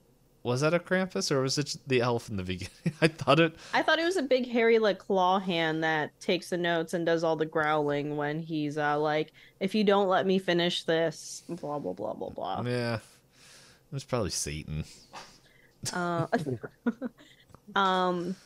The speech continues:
Speaker 2: does this meet your criteria for a Christmas movie?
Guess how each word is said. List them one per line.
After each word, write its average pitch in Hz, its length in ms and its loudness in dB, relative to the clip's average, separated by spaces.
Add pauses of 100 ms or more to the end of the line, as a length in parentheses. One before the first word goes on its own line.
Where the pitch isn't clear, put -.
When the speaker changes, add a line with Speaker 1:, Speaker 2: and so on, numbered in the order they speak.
Speaker 2:
does 214 220 4
this 254 220 2
meet 247 180 2
your 240 160 4
criteria 247 560 4
for 196 200 0
a 196 240 0
Christmas 220 540 -4
movie? - 440 -8